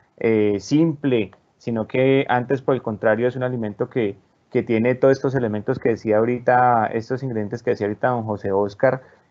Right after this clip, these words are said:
eh, como el coco, como la chía, como la sal del Himalaya, que hace que, que podamos estar comiendo algo que nos beneficie.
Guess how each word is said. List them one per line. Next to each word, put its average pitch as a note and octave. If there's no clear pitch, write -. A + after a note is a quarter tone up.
eh, G#2+
como G2+
el F#2
coco, B2
como G#2+
la F#2
chía, B2+
como G#2+
la F#2+
sal A2
del A#2
Himalaya, B2
que A2+
hace G2+
que, G2
que A#2
podamos G2
estar G2
comiendo G#2+
algo G#2
que A#2
nos G2
beneficie. F#2+